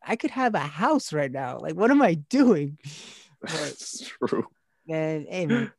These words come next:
Speaker 1: it's fun. It's fun. You, you, you, you know the addiction. You were there.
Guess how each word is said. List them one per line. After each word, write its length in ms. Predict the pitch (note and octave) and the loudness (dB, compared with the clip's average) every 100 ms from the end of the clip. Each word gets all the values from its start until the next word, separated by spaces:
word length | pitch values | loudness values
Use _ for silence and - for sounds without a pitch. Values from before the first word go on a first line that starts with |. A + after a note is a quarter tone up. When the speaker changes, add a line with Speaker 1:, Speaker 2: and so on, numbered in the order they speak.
| _ _ | _ _
Speaker 1:
it's 140 | E3 D3 | -14 -6
fun. 300 | F#3+ C#3+ C#3+ | -6 -6 -10
It's 160 | D#3 - | -18 -8
fun. 260 | F3+ D3 | -4 0
You, 100 | F#3 | 2
you, 140 | A#3+ C#4 | 4 6
you, 240 | C#4 F4+ F#4 | 6 4 4
you 60 | |
know 160 | F#4+ G4 | 6 6
the 100 | E4 | 6
addiction. 420 | A3+ A#3+ - D#4 | 6 4 4 2
You 120 | C#4+ | 4
were 100 | D#4+ | 6
there. 260 | A3+ A3+ | 4 4